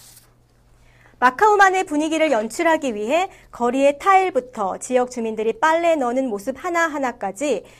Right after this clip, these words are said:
그대로 둔 채로 촬영했다고 합니다. 특히 극중 등장하는 백 년 전통 이용의 마술 가게는 마카오에 실존하는 명소로 더욱 화제를 모으고 있습니다.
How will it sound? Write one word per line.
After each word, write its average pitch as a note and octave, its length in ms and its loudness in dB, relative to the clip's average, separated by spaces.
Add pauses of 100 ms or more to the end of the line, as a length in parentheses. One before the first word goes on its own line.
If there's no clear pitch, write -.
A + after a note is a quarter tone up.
(180)
그대로 F#4 380 0
둔 C4 200 -4
채로 D4 280 0
촬영했다고 F4 680 -2
합니다. F#3+ 460 -10 (500)
특히 G#4 320 2
극중 F#4+ 540 -6
등장하는 D4+ 720 0
백 A#3 160 -6
년 C4 220 -2
전통 G#3 500 -8
이용의 D4 380 0
마술 A3 380 -2
가게는 A3 580 -4 (280)
마카오에 D#4+ 600 4
실존하는 D#4+ 720 -2
명소로 A3 560 -4
더욱 A3+ 340 -2
화제를 F4+ 400 -2
모으고 B3 360 -4
있습니다. F#3+ 640 -10